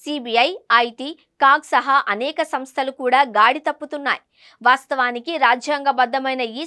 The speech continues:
సంస్థలు తమ కర్తవ్యాలను నిష్కర్షగా పాటించాలి. కానీ రాజకీయ నేతలు, అధికారంలో ఉన్నవారు చెబుతున్న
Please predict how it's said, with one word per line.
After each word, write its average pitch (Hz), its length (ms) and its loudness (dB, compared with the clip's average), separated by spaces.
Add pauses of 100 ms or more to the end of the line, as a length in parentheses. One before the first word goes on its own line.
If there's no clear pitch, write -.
సంస్థలు 277 420 -4 (220)
తమ 285 240 0
కర్తవ్యాలను 320 680 0 (320)
నిష్కర్షగా 294 600 0 (120)
పాటించాలి. 294 540 0 (280)
కానీ 262 220 0 (100)
రాజకీయ 240 400 2 (100)
నేతలు, 294 320 -2 (180)
అధికారంలో 277 560 2 (100)
ఉన్నవారు 269 400 2 (100)
చెబుతున్న 262 380 -4